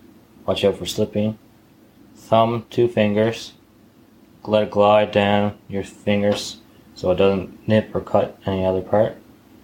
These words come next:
I'm just gonna cut slices. Doesn't have to be too particular. Like I said, it's going into this here, uh, processor. So I'll leave a little bit out for, uh,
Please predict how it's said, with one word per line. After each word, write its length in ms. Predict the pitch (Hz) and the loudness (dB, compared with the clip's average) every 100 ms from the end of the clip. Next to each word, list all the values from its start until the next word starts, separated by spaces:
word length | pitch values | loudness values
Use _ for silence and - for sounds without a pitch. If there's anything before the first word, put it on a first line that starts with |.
| _ _ 98 | _ _ -6
I'm 60 | |
just 140 | 95 104 | -4 -2
gonna 160 | 101 | -2
cut 340 | - 113 107 - - - - | 0 0 0 -8 -18 -18 -16
slices. 720 | - 110 110 - 135 - - _ - - - - | -2 0 0 0 -4 -4 -16 _ -20 -20 -14 -8
Doesn't 300 | - 110 117 | -4 0 0
have 120 | 117 | 0
to 60 | - | 2
be 140 | 117 | 0
too 320 | - 123 120 | 2 2 2
particular. 600 | 120 - 120 - 131 139 - - - _ _ _ _ _ _ _ - | 0 -2 -2 2 2 0 -4 -8 -10 _ _ _ _ _ _ _ -8
Like 160 | 95 101 | -4 -2
I 40 | |
said, 220 | - 110 | 2 2
it's 100 | 107 | 2
going 300 | 95 101 101 | -2 -2 0
into 300 | 98 104 98 | 0 -2 -4
this 160 | 101 - | -10 -6
here, 320 | 107 98 95 | 0 2 2
uh, 180 | 95 92 - | 2 -2 0
processor. 560 | 107 95 90 - 87 85 - - _ _ _ | 0 0 -4 -6 -4 -4 -6 -16 _ _ _
So 140 | - - | -10 -4
I'll 120 | 90 | -2
leave 160 | 95 | -2
a 40 | 92 | 0
little 140 | 98 | 0
bit 160 | 98 98 | 2 2
out 220 | 104 - | 2 -2
for, 300 | - 98 | -2 0
uh, 100 | 95 | 0